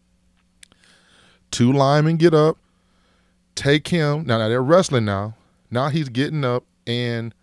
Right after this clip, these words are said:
in getting up, he rips Rudolph's quarterback, you know, rip his, uh, helmet off. And I'm saying everybody's a Randolph or Randolph. I keep saying Rudolph. It's Randolph. Take, rips his helmet off.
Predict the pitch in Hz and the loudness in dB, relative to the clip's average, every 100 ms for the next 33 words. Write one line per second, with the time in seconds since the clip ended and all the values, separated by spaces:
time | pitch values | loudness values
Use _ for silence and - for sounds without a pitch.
0 | - 110 104 131 139 139 131 120 143 120 | -10 -8 -4 -4 -4 -6 -4 -4 -2 -2
1 | 131 139 - _ _ _ _ - 139 233 | -2 -4 -12 _ _ _ _ -8 -2 0
2 | 175 117 135 101 92 92 - - 123 113 | 0 -2 -2 -2 -2 -8 -8 -4 -4 -4
3 | - 127 156 - 196 196 - 107 113 98 | -8 -4 -4 -2 -2 -2 -4 -6 -4 -6
4 | 90 85 - _ _ _ _ _ _ _ | -8 -10 -18 _ _ _ _ _ _ _
5 | _ _ 131 196 - 202 185 185 120 95 | _ _ -6 -6 -4 -2 -2 -4 -6 -6
6 | 135 160 131 107 95 98 139 131 95 - | -6 -6 -6 -8 -8 -2 2 2 0 -8
7 | - _ _ - - 135 110 87 92 87 | -18 _ _ -18 -12 -10 -8 -8 -8 -10
8 | 85 - 85 101 87 85 - _ _ _ | -10 -14 -8 -6 -6 -12 -20 _ _ _
9 | _ _ _ _ _ _ 170 147 160 170 | _ _ _ _ _ _ -4 -2 -2 -2
10 | - 185 147 127 101 95 95 | 0 -2 -2 -4 -4 -8 -12